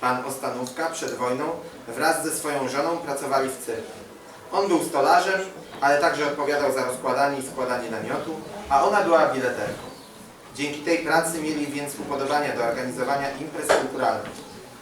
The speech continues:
W Trzcińsku-Zdroju państwo Ostanówkowie zamieszkali przy ulicy Krótkiej. Naprzeciwko ich domu, dziś już nieistniejącego, znajdował się opuszczony,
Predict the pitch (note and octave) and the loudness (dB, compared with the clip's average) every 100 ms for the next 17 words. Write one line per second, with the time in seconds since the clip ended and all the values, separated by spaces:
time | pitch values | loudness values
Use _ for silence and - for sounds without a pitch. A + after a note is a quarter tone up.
0 | - - - - E3 D#3+ D3+ C3 D#3+ D3+ | -14 -6 -4 -2 -2 -2 -6 -4 0 0
1 | C3 C#3 C#3 D3+ C#3+ C#3+ - C3+ A#2+ - | 2 0 -2 -2 -4 -4 -4 -4 -4 -4
2 | E3 E3 - - - C3 G#3 G3+ F3 - | 0 0 -2 -6 -12 0 2 4 0 4
3 | C#3+ B2+ - C3 A#2+ A#2+ - C3 - F#2+ | 4 4 0 -2 -2 -6 -8 -8 -4 -4
4 | - - - - - - - - - - | -4 -8 -10 -12 -14 -16 -14 -14 -14 -14
5 | C#3 - C#3+ - - - - - - - | -12 -10 -10 -10 -10 -12 -12 -14 -16 -16
6 | - - - - - - - - F3 D3 | -16 -16 -16 -16 -16 -16 -14 -14 -14 -14
7 | D3 - C#3 D#3 - - F3 - - - | -14 -12 -10 -8 -10 -10 -12 -10 -10 -12
8 | B2 C#3+ F3 - F3 B2+ B2 G3+ - C#3 | -2 6 6 6 0 -2 2 6 6 6
9 | C#3+ B2 B2 A2 G2+ - - E4 E4 D4+ | 4 4 2 -6 -6 -8 -4 -2 0 0
10 | - D4 G#3+ - - D3+ C#3 B2+ C3+ - | 0 0 2 0 -2 0 2 0 0 0
11 | C3+ - - - - C3 D#3 D#3 F#3 G3+ | 2 2 0 -8 -12 -6 0 2 4 6
12 | G3 F#3+ E3 - - G3 | 4 4 2 0 -4 -2